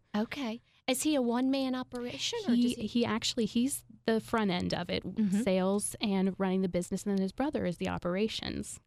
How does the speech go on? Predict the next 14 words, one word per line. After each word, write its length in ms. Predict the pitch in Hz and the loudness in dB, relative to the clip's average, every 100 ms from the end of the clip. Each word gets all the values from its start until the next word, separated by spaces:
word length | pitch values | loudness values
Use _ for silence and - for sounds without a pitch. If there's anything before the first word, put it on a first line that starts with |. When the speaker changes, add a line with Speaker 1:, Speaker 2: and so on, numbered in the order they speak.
| - | -4
Speaker 1:
Yeah, 60 | |
Speaker 2:
guy. 260 | 170 160 185 | -4 -4 -4
And 140 | 185 190 | -2 -2
Speaker 1:
yeah. 40 | - - - _ | -4 -16 -20 _
Speaker 2:
he 220 | 240 294 | 2 4
has 140 | 240 | 2
such 160 | - 190 | 0 2
an 100 | 180 | 2
interesting 440 | 180 185 - 190 | 2 0 -2 -2
story, 360 | 202 - 196 180 | -2 0 0 0
too. 280 | 214 - 233 | -2 0 0
I 60 | 185 | 2
mean, 140 | 185 | 0
he, 220 | 202 220 | 0 -2